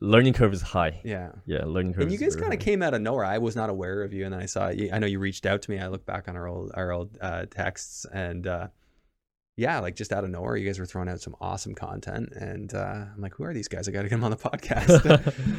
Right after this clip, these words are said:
Speaker 1: <laughs> Awesome.
Speaker 2: Um, yeah, so
Speaker 1: Yeah.
Speaker 2: that was, uh, that was cool to see. Um,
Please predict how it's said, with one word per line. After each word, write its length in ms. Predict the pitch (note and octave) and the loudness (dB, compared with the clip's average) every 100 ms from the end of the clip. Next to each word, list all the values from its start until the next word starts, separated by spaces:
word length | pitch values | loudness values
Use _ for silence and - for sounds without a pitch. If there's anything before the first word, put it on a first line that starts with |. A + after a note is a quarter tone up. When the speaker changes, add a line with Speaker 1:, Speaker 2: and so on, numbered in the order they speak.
| A#2 | -4
Speaker 1:
<laughs> 120 | - | -8
Awesome. 340 | - F2 - E2+ | -4 -2 -2 -4
Speaker 2:
Um, 100 | F2 - G2 - - C3 | -6 -10 -12 -14 -8 -2
yeah, 160 | C3 | 0
so 140 | - G2+ | 0 -2
Speaker 1:
Yeah. 80 | |
Speaker 2:
that 60 | A#2 | 0
was, 200 | A2+ G#2 | -2 0
uh, 460 | G2+ G2 G2 G2+ - - | 0 2 -2 -6 -12 -8
that 80 | G#2 | -6
was 120 | G2 | -6
cool 240 | - G#2+ | -8 -8
to 80 | G2 | -6
see. 340 | - G#2 G2 - - - - | -6 -6 -6 -10 -20 -12 -2
Um, 300 | G#2 G2+ | -2 -2